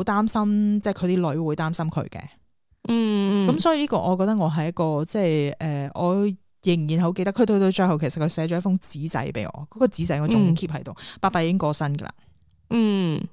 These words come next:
Speaker 1: 嚇，噉呢個第一個啦。噉另外一個咧就係，誒，interesting，因為你知我就斜動咗好耐㗎啦。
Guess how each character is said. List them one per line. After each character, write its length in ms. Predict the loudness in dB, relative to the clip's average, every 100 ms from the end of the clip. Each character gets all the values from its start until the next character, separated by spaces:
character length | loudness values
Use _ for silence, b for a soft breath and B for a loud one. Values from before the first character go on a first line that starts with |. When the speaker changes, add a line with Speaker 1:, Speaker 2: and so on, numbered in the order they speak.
| -14
Speaker 1:
嚇， 120 | -18 B B B -8
噉 60 |
呢 140 | -6 -6
個 80 | -8
第 60 |
一 40 | -8
個 160 | -10
啦。 200 | -10 -12 B B B
噉 240 | -6 -2
另 120 | -2 0
外 180 | 0
一 40 | 0 -4
個 200 | -2 0
咧 140 | 0
就 100 | -2
係， 280 | -4 -4 -6
誒， 180 | -6 -4
interesting， 440 | -2 0 0 0
因 120 | -2 0
為 100 | 2
你 120 | 0
知 240 | 0 0
我 180 | 0 -2
就 480 | -2 -2 -2 -2 -4 B B
斜 220 | 0 4 6
動 160 | 6
咗 80 | 6
好 120 | 8
耐 320 | 8 6 2
㗎 80 |
啦。 60 | -4